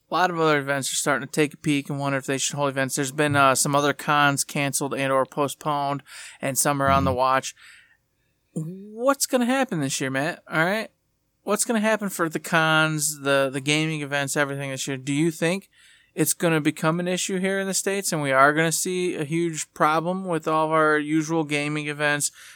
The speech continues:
Speaker 1: cons in general, which, you know, sometimes tie into gaming, sometimes don't.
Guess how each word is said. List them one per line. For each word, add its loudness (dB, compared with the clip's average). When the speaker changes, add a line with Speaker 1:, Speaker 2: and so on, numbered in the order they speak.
Speaker 1:
cons 4
in -4
general, 2
which, -2
you -4
know, -2
sometimes 0
tie 0
into -2
gaming, -4
sometimes -6
don't. -4